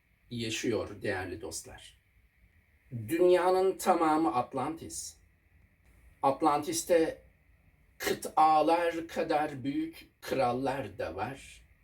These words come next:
Altı bin kilometre boyunda krallar da var.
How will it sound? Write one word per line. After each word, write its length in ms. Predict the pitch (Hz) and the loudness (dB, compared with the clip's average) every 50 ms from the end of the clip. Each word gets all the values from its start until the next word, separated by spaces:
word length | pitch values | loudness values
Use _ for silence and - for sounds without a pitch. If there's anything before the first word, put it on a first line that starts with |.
| _ _ - - - | _ _ -20 -10 -6
Altı 260 | 139 139 139 - 202 | -4 -4 -4 -4 -2
bin 160 | 175 160 165 | 2 2 2
kilometre 560 | 165 - - - 131 131 127 - 151 143 127 127 | 2 2 0 0 0 0 0 -2 0 0 2 2
boyunda 440 | 127 123 127 127 131 123 127 127 | 2 2 2 0 0 0 -2 -2
krallar 580 | - - 123 117 110 110 110 113 107 107 110 - | -4 -4 -4 -2 -2 -2 -2 -2 -4 -4 -4 -4
da 100 | 113 104 | -4 -4
var. 340 | 95 - 120 - - - | -4 -6 -10 -14 -16 -20